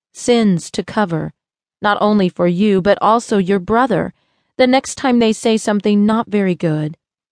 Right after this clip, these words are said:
remember God's watching, so just do as you should. Remember your sins.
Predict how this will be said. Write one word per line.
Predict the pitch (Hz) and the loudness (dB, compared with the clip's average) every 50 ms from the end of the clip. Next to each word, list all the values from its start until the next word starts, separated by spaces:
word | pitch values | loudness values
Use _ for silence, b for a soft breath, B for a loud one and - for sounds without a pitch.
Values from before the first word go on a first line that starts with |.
| _ _ _ _ _ _ - | _ _ _ _ _ _ -2
remember | 254 254 254 254 277 277 277 269 240 226 220 | 0 2 2 2 2 0 0 0 0 0 -2
God's | 185 - 220 208 208 208 190 - - | -2 -2 -2 -2 -2 -2 -4 -4 -2
watching, | 190 202 196 196 196 - - 190 175 165 165 165 - _ _ _ _ _ _ _ _ _ _ _ _ | 0 0 0 0 -2 -4 -6 -8 -6 -6 -8 -10 -12 _ _ _ _ _ _ _ _ _ _ _ _
so | - - 240 233 240 233 220 - - _ _ - | -8 -4 -2 0 0 0 0 -2 -8 _ _ -6
just | - 262 269 254 - 220 196 | -2 -2 -2 -2 -4 -8 -4
do | - 240 262 269 | 0 0 2 2
as | 262 233 208 | 2 0 0
you | 214 220 | -2 -2
should. | 196 - - - 254 254 262 220 170 - - _ _ _ _ _ _ _ _ _ _ _ _ _ _ _ _ _ _ | -2 -2 -2 0 0 0 0 0 -2 -4 -6 _ _ _ _ _ _ _ _ _ _ _ _ _ _ _ _ _ _
Remember | 202 196 196 196 196 202 196 233 | 0 2 2 2 2 2 2 2
your | 247 233 226 208 | 2 2 0 -2
sins. | 190 - - - 170 160 156 151 151 151 - - | -2 -4 -4 -2 -2 0 0 -2 -4 -6 -10 -14